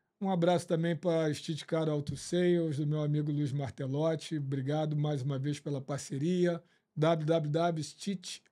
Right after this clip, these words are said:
autos ponto com. Ula América Escola de Inglês. Vem pra cá você também, tá aí no Brasil, quer estudar inglês, quer morar aqui nos Estados Unidos?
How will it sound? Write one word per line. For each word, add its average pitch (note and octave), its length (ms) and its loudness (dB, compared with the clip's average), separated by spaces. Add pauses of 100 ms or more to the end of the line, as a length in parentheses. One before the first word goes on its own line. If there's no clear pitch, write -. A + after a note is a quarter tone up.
(140)
autos F#3 440 2
ponto D#3 400 -4
com. G3+ 460 2 (1300)
Ula B3 200 6
América G#3 420 2
Escola F#3+ 380 2
de E3+ 120 2
Inglês. F3+ 440 4
Vem G#3+ 160 0
pra A#3 180 -2
cá A#3+ 160 2
você A3 300 -2
também, G#3+ 400 0
tá A3 140 0
aí A3 120 2
no G#3 80 0
Brasil, F#3 420 2
quer G#3+ 180 0
estudar F#3 280 -2
inglês, G3 360 0
quer G3+ 140 -2
morar F#3+ 200 2
aqui F#3+ 160 0
nos F3+ 100 -2
Estados F3 240 2
Unidos? F3+ 420 0